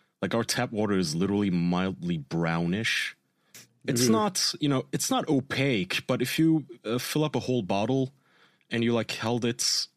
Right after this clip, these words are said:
Speaker 1: lengthwise, you can see it's, it has a tint to it because of all the fucking heavy metals in it. It's not good. I mean, it, it just fucking sucks. And nothing will ever change. Nothing ever does change.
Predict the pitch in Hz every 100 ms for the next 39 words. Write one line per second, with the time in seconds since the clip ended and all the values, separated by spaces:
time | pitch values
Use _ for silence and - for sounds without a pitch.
0 | _ _ _ _ 98 101 113 - 127 127
1 | 135 123 - - 131 180 131 - 131 -
2 | - 117 120 131 104 - - 95 - -
3 | 131 135 - - 101 95 101 98 107 104
4 | 98 - 104 92 98 95 85 95 104 127
5 | 135 135 - - - - - - - _
6 | _ - - - 247 196 123 240 107 -
7 | 95 120 123 104 95 76 92 - 135 -
8 | 147 120 - - 160 - - - - _
9 | _ 113 123 135 143 135 123 90 104 123
10 | - 95 98 - - 95 98 98 101 92
11 | 107 - - 80 78 117 -